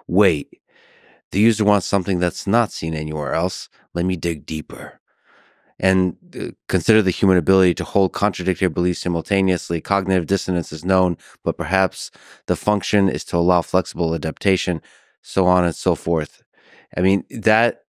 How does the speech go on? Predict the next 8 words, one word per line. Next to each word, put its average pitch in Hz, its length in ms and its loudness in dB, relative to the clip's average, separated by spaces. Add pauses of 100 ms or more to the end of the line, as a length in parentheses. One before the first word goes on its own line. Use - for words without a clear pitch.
(220)
really 98 260 4
captures 90 420 -4
the 92 100 -6
public 85 360 -2
imagination 85 640 -4
that, 80 220 -6 (260)
holy 98 300 2
shit, 90 440 0